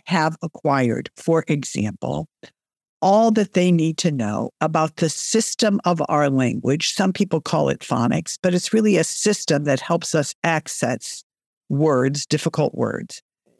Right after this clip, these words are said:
And that is often not the case. Many students in fourth grade or above have a lot of difficulty reading words,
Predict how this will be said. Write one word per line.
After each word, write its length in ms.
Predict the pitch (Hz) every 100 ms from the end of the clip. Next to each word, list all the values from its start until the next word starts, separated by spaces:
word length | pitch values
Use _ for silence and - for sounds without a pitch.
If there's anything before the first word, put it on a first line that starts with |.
| _ _ 196
And 140 | 190
that 140 | 240
is 140 | 311 - _
often 360 | 156 170 - 180
not 240 | 139 131
the 80 | -
case. 480 | - 104 113 - - _ 151
Many 500 | 147 165 214 262 269
students 460 | - 175 156 151 -
in 100 | 151
fourth 260 | - 151
grade 180 | - 156
or 100 | 143
above 300 | 135 117 117
have 200 | 156 117 -
a 100 | 139
lot 300 | 127 143 180
of 80 | 170
difficulty 480 | 185 180 143 139
reading 300 | 139 143 127
words, 420 | 127 160 139 -